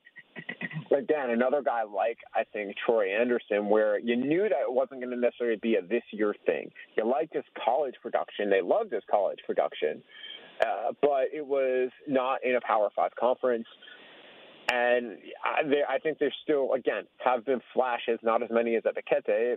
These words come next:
but it's, next year we'll, we'll get a real answer. You know, I, I put those two guys kind of in a, in a Richie Grant conversation, right? Because Richie Grant last year, this time last year, fans were,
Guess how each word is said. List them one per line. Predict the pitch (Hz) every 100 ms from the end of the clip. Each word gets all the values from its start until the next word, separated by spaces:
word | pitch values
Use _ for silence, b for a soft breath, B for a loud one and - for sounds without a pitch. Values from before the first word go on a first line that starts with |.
| 113
but | 120
it's, | 110 - 120 - _ -
next | 135 135 123 135 151 160 -
year | 160 143
we'll, | 135 92 -
we'll | 127 120
get | 135
a | 117
real | 110 127 123 110
answer. | 110 - 73 - - - -
You | 135
know, | 127
I, | 127 110
I | 82 139
put | 175 131
those | 143 156 -
two | 123
guys | 123 123 -
kind | 123 113
of | 113
in |
a, | 110 104
in | 120 107
a |
Richie | 104 135 113
Grant | 95 110 117 - -
conversation, | 113 95 101 - 69 - 85 104
right? | 113 117 -
Because | 117 110
Richie | 143 - 123
Grant | 147 113
last | 113 117 -
year, | 117 113 - b b b b - -
this | 131 131
time | 156 143
last | 151 165 -
year, | 120 -
fans | 131 151 117
were, | - _ - 107